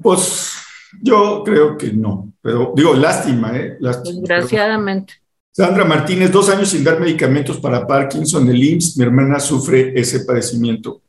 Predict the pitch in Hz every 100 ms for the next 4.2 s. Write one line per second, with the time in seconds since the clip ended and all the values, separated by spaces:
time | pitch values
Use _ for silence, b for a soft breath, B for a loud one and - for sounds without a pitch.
0 | _ _ _ _ - 175 131 120 117 127
1 | 123 123 - - - 208 147 131 127 127
2 | 135 156 - 107 95 117 101 - 120 165
3 | 156 156 - - 135 127 113 - - 104
4 | 104 -